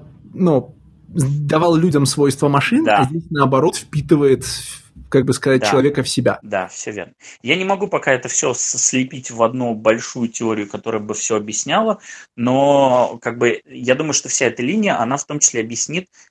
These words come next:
Speaker 2: к-, как, как теперь выглядит Кракоа. То есть Кракоа — это вот такой аналог фаланги, аналог хайвмайнда. И, соответственно,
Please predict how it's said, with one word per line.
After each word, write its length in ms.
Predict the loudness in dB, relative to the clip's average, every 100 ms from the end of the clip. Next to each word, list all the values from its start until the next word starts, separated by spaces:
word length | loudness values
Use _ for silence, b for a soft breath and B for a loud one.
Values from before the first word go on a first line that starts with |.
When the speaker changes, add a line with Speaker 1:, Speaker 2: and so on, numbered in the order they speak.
| b b _
Speaker 2:
к-, 120 | -20 -12
как, 200 | -8 -10 _
как 220 | -2 -2
теперь 260 | -4 -6 -4
выглядит 460 | -4 -4 -4 -6
Кракоа. 460 | -4 -6 -4 -8 -8
То 80 | -8
есть 140 | -10 -10
Кракоа — 640 | -2 0 0 0 4 6 4
это 260 | 0 -4 -4
вот 180 | -4 -6
такой 260 | -10 -4 -2
аналог 360 | 0 0 0 -2
фаланги, 600 | 0 4 4 4 0 -4
аналог 480 | -2 0 2 2 0
хайвмайнда. 640 | -2 -2 0 2 2 0
И, 40 | -10
соответственно, 720 | -10 -8 -4 -4 -4 -4 -4